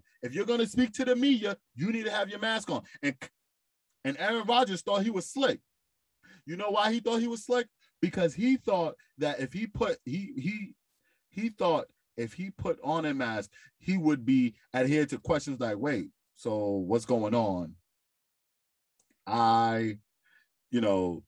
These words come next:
uh, if I put a mask on, hey, they're gonna ask me questions about me being vaccinated again, and I don't wanna deal with that."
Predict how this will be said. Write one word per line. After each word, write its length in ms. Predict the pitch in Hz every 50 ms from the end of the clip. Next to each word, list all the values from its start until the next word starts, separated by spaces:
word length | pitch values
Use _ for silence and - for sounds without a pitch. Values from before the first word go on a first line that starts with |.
| -
uh, 140 | - 98 92 -
if 160 | 110 107 -
I 120 | 120 117 123
put 160 | - 139 123
a 40 | 101
mask 380 | 98 123 139 143 127 - -
on, 240 | 117 107 101 101 95
hey, 340 | 95 120 123 120 113 107 104
they're 140 | 92 113 110
gonna 140 | 113 101
ask 260 | 95 98 107 104 - -
me 100 | 107 104
questions 460 | 101 - 131 123 - 120 107 98 - - - - - -
about 320 | 107 98 113 104 101 107
me 160 | 117 120 120
being 240 | 107 110 107 98 87
vaccinated 640 | - 165 185 190 147 - - 135 123 117 104 101 95
again, 240 | 101 95 117 107 98
and 100 | 95 127
I 40 | 156
don't 160 | 156 143 131
wanna 180 | 127 123 123 117
deal 200 | 110 190 190 165
with 180 | 131 117 -
that." 160 | - 87 80